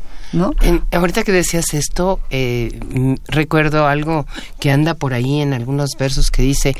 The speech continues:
Speaker 2: "Y alegra cada vez que se pregunta y tiene una respuesta, envejece".
Speaker 1: Envejece, sí, sí, sí,
Speaker 2: ¿Por
Speaker 1: sí,
Speaker 2: qué?
Speaker 1: sí.
Speaker 2: Porque si ya sabemos,
Speaker 1: Ujú.
Speaker 2: somos un poco más viejos, ¿no?
Speaker 1: Así es.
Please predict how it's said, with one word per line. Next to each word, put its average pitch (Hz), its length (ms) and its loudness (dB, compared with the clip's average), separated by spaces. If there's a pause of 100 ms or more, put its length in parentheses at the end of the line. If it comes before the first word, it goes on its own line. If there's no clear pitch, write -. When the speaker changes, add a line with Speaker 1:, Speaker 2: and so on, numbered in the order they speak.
(220)
Speaker 2:
"Y 156 140 2
alegra 170 460 2
cada 156 320 -2
vez 147 280 0
que 147 120 -4
se 139 160 -6
pregunta 127 920 -2
y 135 120 -4
tiene 139 340 0
una 127 160 2
respuesta, 123 800 -4 (100)
envejece". 110 720 -4 (100)
Speaker 1:
Envejece, 175 760 -8 (120)
sí, 220 180 -2
sí, 202 200 -4
sí, - 80 -8
Speaker 2:
¿Por 151 140 2
Speaker 1:
sí, - 60 -4
Speaker 2:
qué? 190 100 0
Speaker 1:
sí. 190 80 -2
Speaker 2:
Porque - 580 -2 (100)
si 165 160 2
ya 180 160 4
sabemos, 175 760 -2 (100)
Speaker 1:
Ujú. 247 300 -4
Speaker 2:
somos 196 280 2
un 165 120 0
poco 143 180 -2
más 127 240 -4
viejos, 107 460 -8
¿no? - 80 -10 (140)
Speaker 1:
Así 208 340 -4
es. - 320 -2